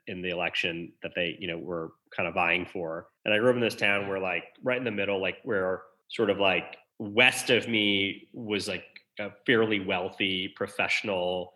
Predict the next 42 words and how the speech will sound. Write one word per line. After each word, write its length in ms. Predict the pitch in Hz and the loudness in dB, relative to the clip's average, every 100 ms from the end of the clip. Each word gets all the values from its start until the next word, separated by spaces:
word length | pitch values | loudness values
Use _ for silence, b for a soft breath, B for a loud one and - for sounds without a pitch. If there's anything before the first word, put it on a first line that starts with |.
| - | -8
you 80 | 104 | -6
know, 120 | 92 | -4
auto 280 | - 95 90 | -2 -2 -2
executives, 960 | 85 92 85 92 90 87 82 - - - | -2 -4 -4 -2 -2 -2 -4 -6 -8 -2
doctors, 560 | 87 80 - 87 85 | -2 -2 -4 -4 -4
all 160 | - 92 | -6 -6
that 140 | 87 - | -6 -6
stuff. 280 | 90 85 - - | -4 -4 -6 -8
And 240 | 90 92 _ | -8 -8 _
east 340 | - 160 156 - | -2 2 2 2
of 100 | 110 | 2
the 80 | 110 | 2
town 240 | 107 98 | 2 2
I 60 | 90 | 0
grew 220 | 95 92 | -2 -4
up 140 | 87 | -2
in 300 | 95 90 87 - - | -4 -4 -8 -14 -14
were, 680 | 110 104 98 95 95 92 90 - - | -2 2 4 4 4 0 -2 -10 -6
you 100 | 120 | 0
know, 120 | 98 | 0
U 260 | 92 107 117 | 0 2 4
A 100 | 104 | 6
W 320 | 104 95 98 | 4 2 0
factories, 800 | 92 98 87 98 92 87 85 82 - | 2 2 2 -2 -4 -4 -4 -6 0
Chrysler, 400 | 101 90 107 87 | 0 2 -2 -6
Ford 380 | - 101 92 90 | -6 -4 -2 -2
assembly 400 | 87 98 90 92 | -4 -6 -4 -8
plants. 540 | - 92 87 85 - b b - | -4 -2 -2 -4 -12 b b -6
And 100 | 123 | 0
so 60 | |
I 40 | 110 | 4
grew 220 | 113 127 | 6 6
up 100 | - | 6
in 100 | 107 | 2
this 180 | 98 - | 0 2
town 340 | 110 101 98 | 4 4 4
that 140 | 98 | 0
was 160 | 101 95 | -4 -2
sort 100 | 113 | -2
of 80 | 98 | -2
this 160 | 95 | -2
really 240 | 101 110 | 0 2